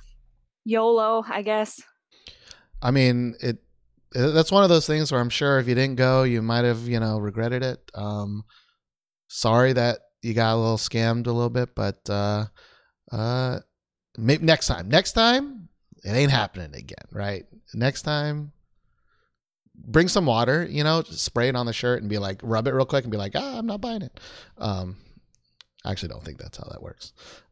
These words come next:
Speaker 2: Um, but, uh, all right, Gachigallio, what's your topic for today?
Speaker 1: Um, I wanted to talk to you and see what everyone's thoughts were on, um, A T's new release. It's called Wonderland.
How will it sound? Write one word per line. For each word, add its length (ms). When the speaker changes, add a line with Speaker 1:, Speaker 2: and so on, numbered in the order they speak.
Speaker 2:
Um, 440
but, 260
uh, 200
all 100
right, 240
Gachigallio, 520
what's 160
your 80
topic 380
for 160
today? 400
Speaker 1:
Um, 300
I 120
wanted 560
to 500
talk 400
to 120
you 720
and 360
see 460
what 300
everyone's 480
thoughts 340
were 320
on, 440
um, 440
A 160
T's 880
new 140
release. 480
It's 100
called 320
Wonderland. 680